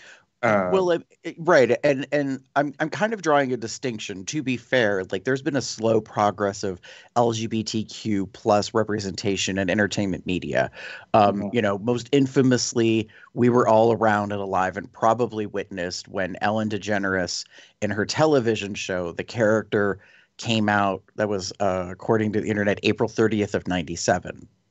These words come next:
Speaker 2: Like,
Speaker 1: Right.
Speaker 2: almost twenty-five years ago.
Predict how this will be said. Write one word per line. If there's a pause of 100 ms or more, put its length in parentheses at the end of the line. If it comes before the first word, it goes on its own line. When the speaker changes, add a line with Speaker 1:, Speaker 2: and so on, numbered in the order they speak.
(920)
Speaker 2:
Like,
Speaker 1:
Right. (600)
Speaker 2:
almost
twenty-five
years
ago.